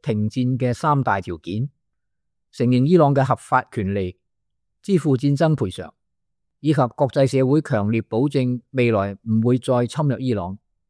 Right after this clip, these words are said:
聽起嚟似係煮熟嘅鴨嘴硬，但問題唔係在於條件有幾咁荒唐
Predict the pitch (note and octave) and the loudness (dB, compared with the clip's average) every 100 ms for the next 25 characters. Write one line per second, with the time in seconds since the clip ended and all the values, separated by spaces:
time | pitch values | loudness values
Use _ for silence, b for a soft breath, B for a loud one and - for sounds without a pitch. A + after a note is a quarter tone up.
0 | _ _ _ _ _ _ F3+ F3+ C#3 A2+ | _ _ _ _ _ _ 0 2 2 2
1 | D3 C#3+ A#2+ D#3 D3+ - B2+ B2+ A#2 - | 2 2 2 -2 -4 -4 -2 0 -2 -6
2 | - A#2 C3+ F#2 F#2+ _ _ _ _ _ | -8 -4 -4 -4 -8 _ _ _ _ _
3 | - C#3 C#3 C#3 A2+ A#2 A2+ A#2+ B2 A#2+ | -2 2 2 2 2 2 2 0 0 0
4 | C#3 C3+ E3+ D#3+ B2+ G#2 G#2+ C#3+ D#3+ C3 | 0 2 0 -2 -4 -4 -2 -4 -2 -2
5 | B2 C#3 C3+ D#3 C#3+ C3 | -2 0 0 2 0 0